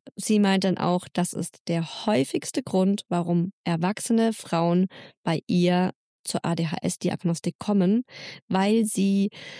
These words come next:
dieses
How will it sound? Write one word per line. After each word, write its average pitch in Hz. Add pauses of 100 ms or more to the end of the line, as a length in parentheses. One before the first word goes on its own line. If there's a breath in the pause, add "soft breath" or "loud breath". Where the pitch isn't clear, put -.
(520 loud breath)
dieses 175